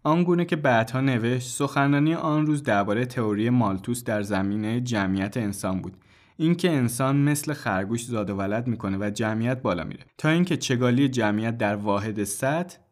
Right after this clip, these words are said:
به حدی برسه که درآمد از قوت لایموت کمتر بشه. اون وقت مرگ و میر زیاد می‌شه و جمعیت کم می‌شه تا تعادلی بین میزان تولد و مرگ به وجود بیاد.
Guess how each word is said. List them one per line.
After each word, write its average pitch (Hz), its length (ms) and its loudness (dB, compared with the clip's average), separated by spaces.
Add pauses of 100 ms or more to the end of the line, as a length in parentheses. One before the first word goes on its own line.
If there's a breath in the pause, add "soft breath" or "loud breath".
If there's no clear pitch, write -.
(280)
به 123 140 0
حدی 170 380 0
برسه 143 380 2
که 131 100 -2
درآمد 120 600 2
از 151 220 -2
قوت 147 260 0
لایموت 123 580 2
کمتر 98 440 -2
بشه. - 300 -12 (100)
اون 143 180 4
وقت 170 260 2
مرگ 147 280 4
و 131 60 4
میر 127 240 4
زیاد 101 340 -2
می‌شه - 280 -10 (260)
و 120 120 2
جمعیت 117 540 2
کم 135 240 2
می‌شه 143 280 2
تا 131 140 -4
تعادلی 123 560 2
بین 123 300 2
میزان 104 460 0
تولد 104 500 0
و 170 40 0
مرگ 160 280 2
به 117 100 0
وجود 92 300 -6
بیاد. 107 180 -10